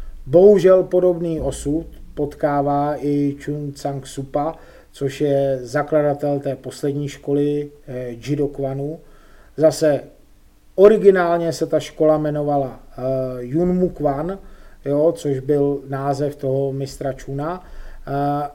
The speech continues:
ale, eh, tento velmistr, taky velmi jakoby talentovaný člověk a,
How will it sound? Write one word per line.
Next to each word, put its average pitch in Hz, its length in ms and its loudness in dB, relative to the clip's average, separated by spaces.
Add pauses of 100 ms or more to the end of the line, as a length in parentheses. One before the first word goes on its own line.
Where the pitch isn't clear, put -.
(120)
ale, 170 560 6 (380)
eh, 147 440 0
tento 165 580 6
velmistr, 151 580 0
taky 160 360 0
velmi 156 400 2
jakoby 151 380 0
talentovaný 151 680 -2
člověk 143 600 -4 (120)
a, 160 380 0